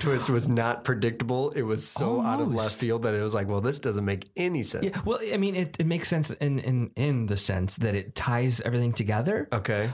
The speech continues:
Speaker 2: Uh, but I didn't need it. I thought they just did a fun anthology told right through this. Uh, Andy Nyman plays this, um, he, he plays, like, this host of, like, a,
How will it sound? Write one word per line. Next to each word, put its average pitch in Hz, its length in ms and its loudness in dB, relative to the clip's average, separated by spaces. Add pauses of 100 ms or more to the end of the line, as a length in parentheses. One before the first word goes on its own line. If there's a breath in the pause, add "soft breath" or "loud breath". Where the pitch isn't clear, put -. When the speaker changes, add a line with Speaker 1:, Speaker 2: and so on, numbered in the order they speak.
(100)
Speaker 2:
Uh, 110 920 0
but 190 240 0
I 226 120 -2
didn't 226 340 0
need 226 240 2
it. - 280 -6 (280)
I 151 60 0
thought 226 280 -2
they 180 100 0
just 151 240 -2
did 156 120 0
a 127 80 0
fun 135 760 0 (840 soft breath)
anthology 123 1080 0 (300)
told 120 420 0
right 104 340 0
through 117 220 0
this. 101 300 0 (120)
Uh, 98 160 0
Andy 123 240 0
Nyman 117 340 0
plays 110 300 0
this, 95 400 0
um, 85 320 -2 (760 loud breath)
he, 113 220 -2
he 139 180 0
plays, 139 260 0
like, 113 120 -2
this 104 140 0
host 160 400 0
of, 113 220 0
like, 107 300 -2
a, 95 400 2